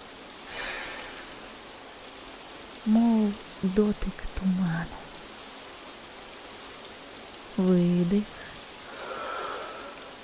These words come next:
мов шелест листя під ногами. Я більше не думаю,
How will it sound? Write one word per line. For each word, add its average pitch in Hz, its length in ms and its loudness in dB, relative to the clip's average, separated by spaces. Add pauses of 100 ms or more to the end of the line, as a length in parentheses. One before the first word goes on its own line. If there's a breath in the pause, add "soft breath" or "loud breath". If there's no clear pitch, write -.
(600)
мов 226 400 10 (320)
шелест 185 560 4 (220)
листя 175 560 2 (100)
під 170 180 6
ногами. 170 520 4 (4000)
Я 240 180 6 (220)
більше 208 540 4
не 185 300 6
думаю, 185 520 4